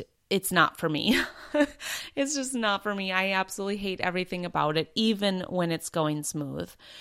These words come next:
So a year went by. I decided to put it on the market again after he moved out, and crickets. Literally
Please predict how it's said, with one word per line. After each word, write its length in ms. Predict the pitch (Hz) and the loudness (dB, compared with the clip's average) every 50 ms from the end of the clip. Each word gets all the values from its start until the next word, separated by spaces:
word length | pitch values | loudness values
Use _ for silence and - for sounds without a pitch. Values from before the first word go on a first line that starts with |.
| - - - - - - - _ _ - | -20 -20 -20 -20 -20 -20 -20 _ _ -6
So 280 | - - 226 214 - | 2 6 8 8 8
a 60 | - 202 | 8 4
year 280 | 196 190 214 220 226 | 4 4 4 4 4
went 240 | 233 240 247 247 233 | 4 2 2 2 2
by. 380 | - 165 156 160 156 156 160 - _ _ _ _ _ _ _ _ _ _ _ _ _ _ _ - _ - | 0 0 2 2 0 0 -2 -6 _ _ _ _ _ _ _ _ _ _ _ _ _ _ _ -12 _ 0
I 100 | 190 190 | 2 2
decided 560 | 170 190 185 - - 185 170 165 175 185 185 | 4 2 2 2 4 4 6 6 4 2 0
to 80 | 220 208 | 0 0
put 180 | - 214 202 | 0 0 0
it 140 | 208 208 208 | 2 2 2
on 120 | 208 202 202 | 2 2 2
the 60 | 202 | 2
market 400 | 202 190 190 190 - 208 190 - | 4 4 4 2 0 -4 -6 -6
again 460 | - - - 180 160 156 156 156 160 156 - | -6 -4 0 4 4 4 4 2 0 -2 -2
after 300 | 160 160 - - 175 170 | -4 -4 -4 -6 -6 -4
he 180 | 151 170 165 | -4 -2 -2
moved 320 | 156 156 156 151 - - 240 | -2 0 -2 -2 0 2 6
out, 460 | 247 262 269 269 - - - - - - _ _ | 6 6 6 6 2 0 -4 -6 -6 -6 _ _
and 480 | 202 202 196 196 196 196 196 196 190 - - _ _ | 2 4 4 6 6 4 4 0 -2 -6 -8 _ _
crickets. 760 | - - - 185 165 - - - - _ - - - - - - _ _ | -12 -6 -2 -2 -2 -2 -4 -8 -8 _ -4 -2 -2 -2 -4 -6 _ _
Literally 1040 | - 190 190 190 202 208 208 214 220 233 240 240 240 247 240 240 240 247 254 254 | -6 -4 -2 2 4 4 6 6 6 4 4 4 2 2 2 2 2 2 0 -2